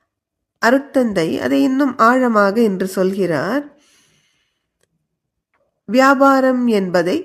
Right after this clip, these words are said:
தனிமனிதர் பிடியிலிருந்து விடுவித்து அரசு ஏற்று நடத்தும்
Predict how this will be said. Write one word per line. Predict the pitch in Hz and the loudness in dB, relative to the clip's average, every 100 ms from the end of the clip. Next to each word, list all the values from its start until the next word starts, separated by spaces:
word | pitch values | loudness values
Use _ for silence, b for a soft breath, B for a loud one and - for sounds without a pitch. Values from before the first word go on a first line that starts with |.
| - | -6
தனிமனிதர் | - 240 247 247 240 240 214 220 | -2 0 0 0 0 -2 -4 -2
பிடியிலிருந்து | 262 240 254 247 220 208 214 220 214 | -2 0 0 2 2 0 -2 -4 -2
விடுவித்து | 190 202 202 196 196 _ 190 - - _ _ _ _ _ _ _ _ _ _ - | -2 -2 -2 -4 -4 _ -4 -4 -12 _ _ _ _ _ _ _ _ _ _ -4
அரசு | 170 214 302 - 311 247 | 0 0 0 0 0 2
ஏற்று | 202 202 202 - | 2 2 -4 -4
நடத்தும் | 190 160 160 156 - 160 | -2 0 -2 -4 -6 -4